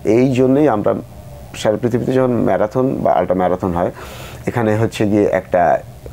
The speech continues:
স্লট থাকে বা একটা ক্যাটাগরি থাকে, হুইল চেয়ার অথবা অর্গান রিপ্লেসমেন্ট অথবা ফিজিক্যাল ডিসেবল অন্যভাবে যারা, তাদের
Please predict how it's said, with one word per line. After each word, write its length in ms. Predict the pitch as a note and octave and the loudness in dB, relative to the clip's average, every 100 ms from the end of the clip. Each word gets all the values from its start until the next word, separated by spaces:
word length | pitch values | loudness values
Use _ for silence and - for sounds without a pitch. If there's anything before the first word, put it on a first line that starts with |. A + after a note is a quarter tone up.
| - | -6
স্লট 380 | - A#2+ G#2+ - - | 2 4 4 0 -6
থাকে 300 | E2+ - G2 | -4 0 0
বা 200 | D2+ C#2+ | 2 2
একটা 200 | - F#2 | 0 0
ক্যাটাগরি 420 | A2 A2+ F#2+ E2+ | 0 2 0 0
থাকে, 340 | E2+ E2 G#2+ - - - - - | -2 0 -2 -2 -10 -16 -8 0
হুইল 160 | A#2 A2 | 0 0
চেয়ার 320 | - D#2 C2+ - - | 0 0 0 -4 -4
অথবা 420 | F2+ F2+ G2 F2+ E2+ | 0 0 0 2 2
অর্গান 440 | - G#2+ F#2+ F#2+ | 2 2 2 -2
রিপ্লেসমেন্ট 680 | E2+ - E2 D#2+ E2+ D2 G1+ - - | -2 0 0 0 -2 -2 -4 -8 -2
অথবা 500 | F2+ - G2+ E2+ E2 | 0 0 0 2 0
ফিজিক্যাল 540 | - G#2+ G#2 G#2 F#2+ | 0 -2 0 2 0
ডিসেবল 600 | E2+ F#2 F2 F2+ F#2 F2+ - - - | 0 0 2 2 2 0 -4 -10 -4
অন্যভাবে 540 | A2 G#2 F#2 E2+ D#2 | 0 2 2 0 0
যারা, 300 | - D2+ - - - - - | 0 0 0 -4 -14 -16 -4
তাদের 220 | A#2 F2 | -2 0